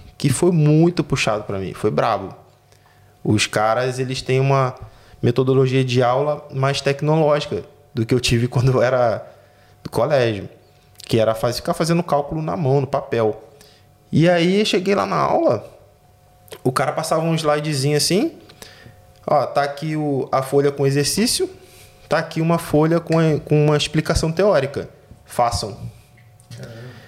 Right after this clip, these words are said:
Speaker 1: E detalhe, não tinha caderno, só no computador. E aí eu ia ter uma prova na mão, ia ter uma prova no Excel, as duas, das duas formas. E assim, é do, como eu te falei, eles não tão ali pra,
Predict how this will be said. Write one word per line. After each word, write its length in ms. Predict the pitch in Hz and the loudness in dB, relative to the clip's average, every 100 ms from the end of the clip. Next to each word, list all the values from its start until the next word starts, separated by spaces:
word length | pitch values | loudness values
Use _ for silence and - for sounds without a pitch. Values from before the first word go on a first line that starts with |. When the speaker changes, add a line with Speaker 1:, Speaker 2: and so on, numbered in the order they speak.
| - - - | -20 -20 -2
Speaker 1:
E 60 | 135 | 2
detalhe, 580 | 165 160 - 113 95 120 | 2 2 0 -2 -4 -6
não 120 | 123 | -6
tinha 160 | 120 147 | -4 -2
caderno, 400 | 180 160 170 151 | -2 -4 -6 -4
só 140 | 139 | -4
no 60 | 135 | -4
computador. 640 | 156 - 170 147 - - - - - - - - - - | -8 -6 -4 -4 -4 -16 -20 -20 -20 -20 -20 -20 -14 -2
E 160 | 131 139 | 2 2
aí 120 | 147 | 4
eu 140 | 165 | 2
ia 140 | 175 170 | 2 0
ter 140 | 165 | 0
uma 240 | 160 160 - | 0 0 0
prova 500 | 139 120 110 98 - - - - - | 0 0 -2 -6 -10 -20 -20 -20 -4
na 240 | 123 127 | 0 0
mão, 440 | 120 113 127 254 - - - - - - - - | 0 0 0 -2 -6 -20 -20 -20 -20 -20 -20 -4
ia 200 | 147 160 | 2 2
ter 80 | 160 | 2
uma 120 | 156 | 0
prova 240 | 156 151 160 | 0 -2 -2
no 60 | 165 | -4
Excel, 440 | 165 - 143 110 | -4 0 0 2
as 140 | 139 | -2
duas, 480 | 147 135 104 - - - _ _ - - - - | -2 -2 -2 -4 -12 -16 _ _ -20 -20 -12 -2
das 160 | 113 | -2
duas 200 | 113 135 | 2 0
formas. 440 | - 214 101 95 - - - _ _ _ - | 0 -2 -2 -6 -20 -20 -20 _ _ _ 0
E 220 | 120 143 | 2 2
assim, 320 | 147 175 156 - | 2 0 -2 0
é 100 | 123 | 0
do, 180 | 131 139 | 0 -2
como 180 | 143 151 | -2 -2
eu 40 | |
te 80 | 147 | -2
falei, 380 | 180 202 151 120 | 0 2 0 0
eles 260 | 123 127 135 | 0 0 2
não 220 | 131 190 | 2 2
tão 260 | - 226 | 0 0
ali 160 | 220 208 | 2 0
pra, 400 | - 202 - | 0 -2 -2